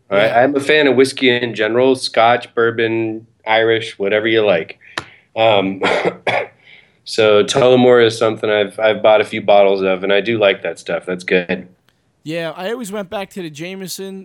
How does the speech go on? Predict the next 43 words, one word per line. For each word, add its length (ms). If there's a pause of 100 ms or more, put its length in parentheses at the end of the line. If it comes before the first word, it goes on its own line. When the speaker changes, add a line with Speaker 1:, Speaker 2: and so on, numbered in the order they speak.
(100)
Speaker 1:
but, 200
uh, 180 (140)
I 100
liked 280
all 200
that. 200 (420)
I 160
liked 300
that 180
whiskey. 340
I 40
don't 120
know 100
why 260
the 160
Irish, 300
I 60
don't 120
know 80
why 220
I 40
like 200
the 140
Irish 320
shit. 360
It 80
just, 260 (220)
something 320
was 160
different 320
about 300
it. 120 (500)
Um, 640
Jack 280
Daniel's 320
is 100
more 180
as 100
a 40
bourbon, 480
right? 280 (1200)
Speaker 2:
Kind 400
of. 340